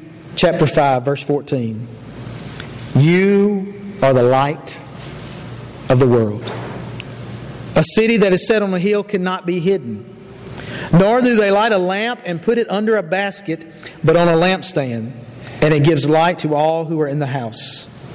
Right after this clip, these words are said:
Let your light so shine before men that they may see your good works and glorify your Father in heaven." So let us ask ourselves a question.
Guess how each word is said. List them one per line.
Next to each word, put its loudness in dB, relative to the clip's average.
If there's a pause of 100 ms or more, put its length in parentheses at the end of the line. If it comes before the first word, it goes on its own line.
(640)
Let 2
your 4
light 2
so 0
shine -2
before -2
men -4 (460)
that 6
they 4
may 4
see 2
your 2
good 2
works -4 (580)
and 4
glorify 4
your 4
Father -2 (1000)
in 4
heaven." 2 (2000)
So 2
let 4
us 2
ask 0
ourselves 0
a -4
question. -4